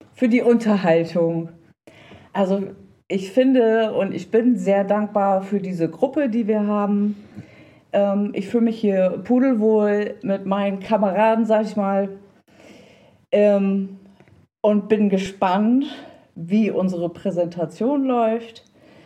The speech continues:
äh, über unsere Homepage und unser Projekt.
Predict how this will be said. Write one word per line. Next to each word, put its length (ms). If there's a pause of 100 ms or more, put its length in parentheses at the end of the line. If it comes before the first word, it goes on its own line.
(240)
äh, 500
über 220
unsere 480
Homepage 760
und 380
unser 220
Projekt. 680